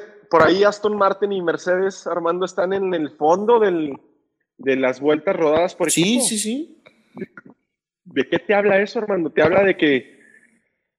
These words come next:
Speaker 1: pues, no hacer el filming day por parte de Mercedes les está golpeando, tal, les está golpeando que hoy tuvieron que poner los dos carros en pista en el filming day. Yo creo que Mercedes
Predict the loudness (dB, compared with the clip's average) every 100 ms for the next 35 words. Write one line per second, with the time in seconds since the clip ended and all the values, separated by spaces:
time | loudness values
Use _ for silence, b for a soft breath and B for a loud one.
0 | _ _ _ _ -10 -6 0 0 2 2
1 | 2 2 2 2 4 4 2 0 2 2
2 | 2 2 2 0 2 4 4 0 -4 -2
3 | 0 0 4 4 4 2 0 0 -2 -4
4 | -2 0 0 2 2 2 -2 0 2 2
5 | 0 -2 0 0 0 0 -4 -2 -2 -2
6 | -6 -6 -4 -2 -2 -2 -4 -6 0 4
7 | 4 2 -6 _ _ _ _ _ _ _
8 | _ _ -4 2 2 4 4 4 4 4
9 | 4 2 0 2 4 4 -2